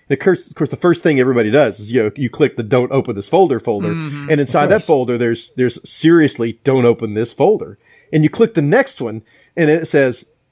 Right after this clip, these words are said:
Speaker 1: "No, I T is tracking this. Don't open any more folders."
Speaker 3: Mm-hmm.
Speaker 1: And it gets to the point, I never, I actually never, I was, I was only a part-timer. I never got, had the, the, the courage to go beyond that. <laughs>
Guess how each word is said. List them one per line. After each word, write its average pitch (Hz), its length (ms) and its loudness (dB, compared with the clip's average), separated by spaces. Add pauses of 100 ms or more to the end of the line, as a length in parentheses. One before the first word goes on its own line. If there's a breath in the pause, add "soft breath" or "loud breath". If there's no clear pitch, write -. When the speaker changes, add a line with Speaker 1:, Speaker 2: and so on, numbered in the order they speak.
(160)
Speaker 1:
"No, 135 640 2
I 139 180 2
T 170 260 0
is 120 140 0
tracking 175 760 -4
this. 101 300 -4
Don't 139 400 0
open 139 360 2
any 131 140 2
more 120 240 0
folders." 113 720 -2 (420 loud breath)
Speaker 3:
Mm-hmm. 95 300 -14
Speaker 1:
And 180 80 2
it 175 60 4
gets 214 220 0
to 240 120 -6
the - 20 6
point, 185 380 2
I 151 80 2
never, 175 300 0
I 160 100 2
actually 175 260 0
never, 139 240 2
I 127 120 0
was, - 340 -6
I 123 160 0
was 127 140 -2
only 120 180 -2
a 98 60 -4
part-timer. 101 580 -4
I 151 140 0
never 127 180 0
got, 120 260 0
had 135 180 -2
the, 110 120 0
the, 131 240 -8
the 127 160 -2
courage 113 380 0
to - 80 0
go 131 160 2
beyond 113 300 0
that. - 640 -2
<laughs> - 40 -20